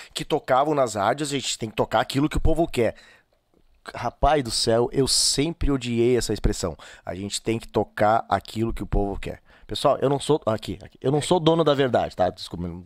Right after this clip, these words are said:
longe disso. Mas tocar o que o povo quer, enquanto tu faz arte, enquanto tu faz música, é errado. O povo tem que querer o que tu toca.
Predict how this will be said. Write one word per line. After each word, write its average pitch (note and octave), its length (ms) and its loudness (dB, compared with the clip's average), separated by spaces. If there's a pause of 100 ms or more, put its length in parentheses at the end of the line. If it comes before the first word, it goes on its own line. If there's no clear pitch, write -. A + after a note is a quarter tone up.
longe B2 440 0
disso. - 380 -12 (540)
Mas G#2 240 -2
tocar C3+ 460 2
o F3+ 120 2
que - 120 -2
o G#2 60 -4
povo F2 340 -6
quer, G#2 440 0 (800)
enquanto B2 340 -4
tu - 80 -6
faz G2+ 340 -2
arte, F2 320 -2
enquanto F2 180 -16
tu - 60 -20
faz E2+ 180 -10
música, F2+ 280 -12
é C#3+ 40 -6
errado. B2+ 420 -8
O B2 100 -8
povo - 560 0
tem C#3 220 -2
que F3 140 -12
querer D3+ 400 2
o G3+ 40 -2
que - 80 -18
tu - 80 -12
toca. F#2+ 440 -6